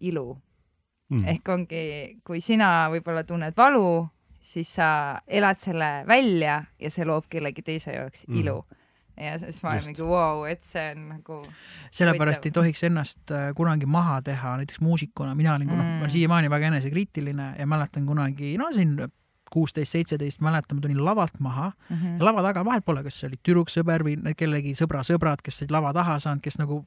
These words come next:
Speaker 3: just vaatasid täitsa, et väga äge live oli praegu, joh, et need tüübid tulid just higisena lavalt maha ja
Speaker 1: Mhm.
Speaker 3: oma südame välja mänginud.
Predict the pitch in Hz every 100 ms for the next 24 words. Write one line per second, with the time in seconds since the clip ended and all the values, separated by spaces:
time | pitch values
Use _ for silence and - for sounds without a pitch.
0 | - 156 - 165 147 - 151 - 135 147
1 | - _ - 151 143 143 143 143 170 165
2 | 143 135 135 139 135 139 139 143 139 -
3 | 160 147 147 143 - 170 170 151 151 151
4 | 165 147 123 175 170 147 143 147 147 185
5 | 160 147 151 147 147 151 147